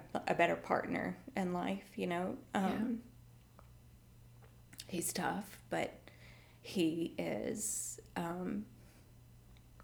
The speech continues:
Speaker 1: one of the greatest, um, loving, caring, and thoughtful people that I know.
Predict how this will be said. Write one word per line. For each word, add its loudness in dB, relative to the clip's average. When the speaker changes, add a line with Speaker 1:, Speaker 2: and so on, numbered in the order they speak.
Speaker 1:
one 4
of 0
the 0
greatest, 0
um, -2
loving, 2
caring, 4
and -2
thoughtful 0
people -2
that 0
I -2
know. -6